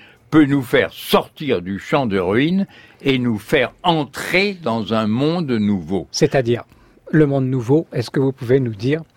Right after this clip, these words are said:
Speaker 2: s-, comment vous le voyez ? Concrètement, plus concrètement.
Speaker 1: Alors, je vais vous, je vais vous le dire, mais je vous l'ai dit, je vais ajouter un mot à ceux que j'ai déjà employés. La chose qui est fondamentale,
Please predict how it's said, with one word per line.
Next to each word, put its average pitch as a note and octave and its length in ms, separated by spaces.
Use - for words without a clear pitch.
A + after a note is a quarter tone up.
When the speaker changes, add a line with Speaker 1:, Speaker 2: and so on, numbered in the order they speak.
Speaker 2:
s-, - 300
comment D3 240
vous B2+ 140
le A#2 80
voyez ? A2+ 280
Concrètement, A#2 600
plus C#3+ 160
concrètement. A#2+ 480
Speaker 1:
Alors, A#2+ 280
je A#2 120
vais G#2+ 180
vous, F#2 240
je F#2+ 80
vais F#2+ 220
vous G2 180
le G#2 160
dire, C3+ 280
mais D3+ 160
je A#2+ 120
vous D#3 220
l'ai F3 140
dit, E3+ 320
je F3+ 140
vais D#3 160
ajouter D3 520
un D3+ 200
mot C#3 300
à A2 120
ceux A#2+ 220
que G2+ 160
j'ai F#2+ 160
déjà F#2+ 320
employés. F#2 560
La A#2+ 200
chose F3 460
qui B2 200
est A2+ 60
fondamentale, G2 1040